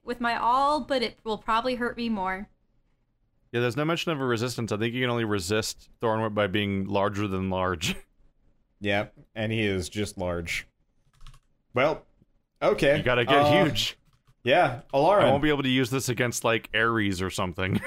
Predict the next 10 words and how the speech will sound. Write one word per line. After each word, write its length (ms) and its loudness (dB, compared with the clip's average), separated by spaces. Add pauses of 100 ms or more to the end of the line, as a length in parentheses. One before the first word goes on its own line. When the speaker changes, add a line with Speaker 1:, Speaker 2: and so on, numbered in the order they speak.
(100)
Speaker 2:
<laughs> 180 -20
Speaker 3:
No. 380 0 (2000)
Speaker 1:
Okay. 920 -8 (680)
Let's 220 -10
see 120 -8
what 120 -6
I 140 -2
can 260 -12
do. 580 -12 (680)
Um, 500 -4